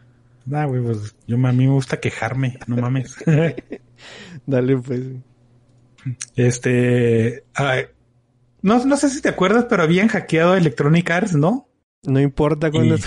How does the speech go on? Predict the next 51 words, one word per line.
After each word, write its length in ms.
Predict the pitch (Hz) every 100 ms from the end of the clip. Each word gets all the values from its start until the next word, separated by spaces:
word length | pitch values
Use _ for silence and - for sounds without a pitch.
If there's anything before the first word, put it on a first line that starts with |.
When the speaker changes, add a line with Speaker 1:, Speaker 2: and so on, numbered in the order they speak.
| - 160 -
Speaker 2:
te-, 100 | 143
<laughs> 0 |
dale, 300 | 135 131 127
pues, 180 | 131 170
no, 100 | 147
Speaker 1:
sí, 180 | 165 190 175 147
Speaker 2:
sí. 60 |
Speaker 1:
no 80 | 151
importa 360 | 170 180 180 190
cuando 180 | 170
escuchen 400 | 151 180 - 175
esto, 280 | 175 - -
güey, 240 | 156 151 135
eh, 300 | 131 127 127 131
mañana, 840 | 143 143 147 156 156 160 160 131 131
a-, 280 | 123 110
ayer, 600 | 120 123 143 139 147 151 143
hace 200 | 131 127
dos 180 | 135 131
meses. 400 | 139 135 147 143 - -
Speaker 2:
No, 140 | 160
So-, 200 | 151 160
Sony 280 | 156 175 190
es 160 | 165 151
el 80 |
Speaker 1:
Este 40 | 131
Speaker 2:
que 80 | 127
le 100 | 120
pasa 220 | 147 175
más 160 | 170 165
seguido, 420 | 175 143 139 117
¿no? 220 | 139 233 - - _ _ _ _ _ _ _ _ _
Speaker 1:
Simón, 500 | - 123 127 131 - _
y 80 | 123
luego 140 | 123 131
le 60 |
pasó 340 | 127 113 117 120
a, 180 | 120 123
sí, 180 | 131
Project 380 | 127 123 123 123
Red, 160 | 117 113
¿no? 260 | 120 143 - _ _
Speaker 2:
Mm. 240 | 135 127 127 -
Speaker 1:
Pero, 340 | 143 139 135
este, 760 | 139 127 135 120 120 117 107 104 _ _ - - _
fue 140 | 202
hace 120 | 233 277
poquito, 440 | 214 220 214 269
creo 180 | 262 302
que 100 | 233
fue 540 | - 185 247 269 -